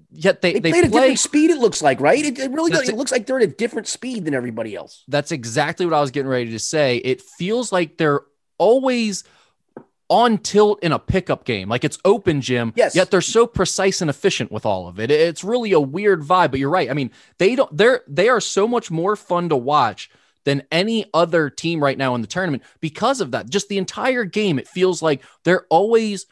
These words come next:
Speaker 1: running at you and attacking, and even, they're not always playing super fast. I mean, they typically are pushing the pace as much as they can, but even when they reset and work it through their half-court offense, it's like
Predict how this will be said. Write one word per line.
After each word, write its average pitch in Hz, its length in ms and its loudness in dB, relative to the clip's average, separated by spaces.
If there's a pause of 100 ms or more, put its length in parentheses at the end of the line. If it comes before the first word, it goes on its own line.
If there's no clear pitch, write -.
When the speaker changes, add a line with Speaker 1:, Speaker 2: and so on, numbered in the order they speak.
(380)
Speaker 1:
running 165 440 0
at 156 240 -4
you 151 120 2
and 131 80 0
attacking, 165 560 -2
and 156 140 -2
even, 220 240 -6
they're 180 100 -2
not 269 260 -2
always 196 280 2
playing 147 400 -4
super - 460 -4
fast. 95 400 -8
I - 20 -2
mean, 113 200 -4 (180)
they 113 100 -4
typically 117 480 -4
are 123 220 2
pushing 113 320 -4
the 98 60 -8
pace 104 200 -4
as 107 80 -10
much 104 120 -8
as - 20 -14
they 101 100 -8
can, 107 220 -8 (180)
but 170 100 -6
even 233 220 -4
when 233 80 -2
they 190 140 0
reset 175 640 -2
and 123 180 -4
work 165 220 -2
it 156 120 -6
through 175 160 -2
their 135 120 0
half-court 147 480 -2
offense, 147 360 0
it's 135 120 -8
like 147 180 0